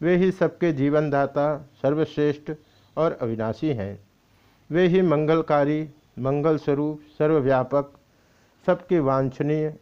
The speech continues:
निष्पाप और परम पवित्र हैं।" उन्हीं चच-, चराचर गुरु नयन मो-, मनोहारी ऋषिकेश को नमस्कार करके सर्वलोक पूजित अद्भुत कर्मा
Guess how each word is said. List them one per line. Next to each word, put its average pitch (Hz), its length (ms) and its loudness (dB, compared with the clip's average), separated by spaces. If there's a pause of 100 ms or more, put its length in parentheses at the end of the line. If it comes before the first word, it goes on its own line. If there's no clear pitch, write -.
निष्पाप 139 680 0 (160)
और 120 140 0
परम 135 340 -4
पवित्र 123 480 -8
हैं।" 90 200 -8 (800)
उन्हीं 165 300 2
चच-, 156 480 -4
चराचर 151 480 2
गुरु 143 400 0 (220)
नयन 147 380 2
मो-, 135 320 -2 (360)
मनोहारी 135 720 0 (560)
ऋषिकेश 165 560 0
को 147 180 -2
नमस्कार 131 540 0
करके 123 500 -4 (680)
सर्वलोक 160 680 2
पूजित 143 440 -2 (320)
अद्भुत 143 440 -2
कर्मा 135 520 0